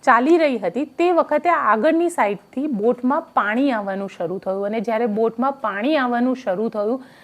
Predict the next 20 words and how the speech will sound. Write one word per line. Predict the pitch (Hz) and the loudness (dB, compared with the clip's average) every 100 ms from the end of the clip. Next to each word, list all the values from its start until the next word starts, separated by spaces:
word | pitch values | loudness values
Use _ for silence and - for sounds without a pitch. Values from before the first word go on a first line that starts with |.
| _ - | _ -4
ત્યારે | 220 254 | 0 2
એવું | 254 240 | 2 0
કહેવાય | 240 196 220 240 | -4 -2 2 2
રહ્યું | 214 208 214 | 2 -2 -2
છે, | - 254 | 0 0
જે | 220 | 0
ચશ્મદીદ | 220 208 185 214 208 285 | -4 -4 -4 -4 -2 -2
છે, | 294 285 | -2 -4
તેમનું | 254 214 262 | -2 0 0
એવું | 294 277 | 2 0
કહેવું | 254 214 220 | -2 -2 -2
છે | 226 262 | -2 -2
કે | 285 | -2
જે | 254 | -2
બોટ | 202 185 233 277 - | -2 0 0 0 -2
ચલાવનાર | - 208 208 226 269 285 | 0 2 2 2 0 0
વ્યક્તિ | 196 196 - 311 285 | -2 -8 -2 0 2
હતો, | 208 226 254 - - - - | 0 -2 -4 -8 -20 -20 -4
એ | 349 | 0
વ્યક્તિએ | 294 247 - 302 285 269 | 2 0 0 0 2 2